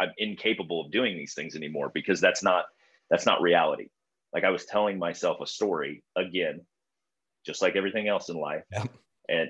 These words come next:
Speaker 1: and so I had to, I had to reframe my fucking story and the shit I was telling myself. And it was just my own bullshit.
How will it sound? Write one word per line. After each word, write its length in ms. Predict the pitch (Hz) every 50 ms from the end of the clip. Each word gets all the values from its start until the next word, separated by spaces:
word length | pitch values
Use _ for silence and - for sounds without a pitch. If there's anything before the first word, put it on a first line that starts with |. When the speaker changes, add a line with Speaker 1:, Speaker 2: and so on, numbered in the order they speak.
| -
Speaker 1:
and 180 | - 87 85 82
so 300 | - - 98 90 90 -
I 180 | - 82 87 87
had 260 | 90 101 95 90 87
to, 260 | 90 87 82 80 - - -
I 80 | 92
had 180 | 87 92 92 85
to 60 | 85
reframe 600 | 80 78 87 92 98 95 - - 98 95 95 95 90
my 120 | 87 82
fucking 300 | - - 92 85 - -
story 540 | - - 90 92 110 107 78 73 73 - _ -
and 120 | 87 87
the 40 | 82
shit 200 | - - 95 92
I 80 | 87 78
was 80 | -
telling 240 | - 104 107 95 85 64
myself. 280 | - - - 64 - - _ _ _
And 140 | 85 85 87
it 100 | 85 -
was 140 | 87 82 -
just 240 | - 92 - -
my 340 | 87 87 87 95 92 87 90 90
own 160 | 90 90 85 82
bullshit. 500 | 78 90 92 - - - 67 65 71